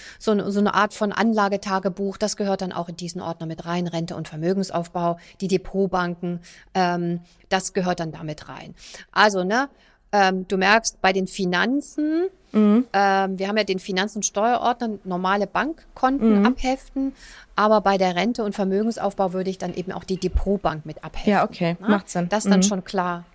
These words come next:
Speaker 1: ne? Macht Sinn.
Speaker 2: Ja.
Speaker 1: Ja, und wenn du eben auch eine Immobilie gekauft hast, dann kannst du die auch mit beim Vermögensaufbau mit reinsortieren,
Speaker 2: Okay.
Speaker 1: ne?
Speaker 2: Ja.
Speaker 1: Und dann ist auch immer noch die Frage, es trifft jetzt vielleicht auf dich noch nicht zu oder auf die, die Hörerinnen,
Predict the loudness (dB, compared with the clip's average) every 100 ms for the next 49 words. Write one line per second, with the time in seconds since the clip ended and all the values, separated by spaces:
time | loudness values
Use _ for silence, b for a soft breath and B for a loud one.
0 | -8 -4 -2 -2 -4 -6 -2 0 0 B
1 | B B B -4 2 2 4 2 0 0
2 | -2 -4 -6 -4 -4 2 2 2 2 2
3 | 2 0 -2 -2 -2 -2 -4 -4 -6 -8
4 | -8 -8 -8 -8 -6 -8 -4 -4 -4 -6
5 | -4 -4 -4 -4 -6 -4 -6 -6 B B
6 | -6 -4 -4 -2 -4 -6 -8 -4 -4 0
7 | -2 -2 0 0 B B B 2 6 6
8 | 6 2 -2 -4 -4 -4 -4 -2 0 0
9 | -2 -6 -4 0 2 2 0 -2 -6 -10
10 | -12 -8 -8 -2 0 0 0 -2 -2 -8
11 | -8 -8 -6 -4 -4 -6 -4 -2 0 0
12 | -2 -2 -6 -10 -8 -8 0 2 2 0
13 | 0 2 0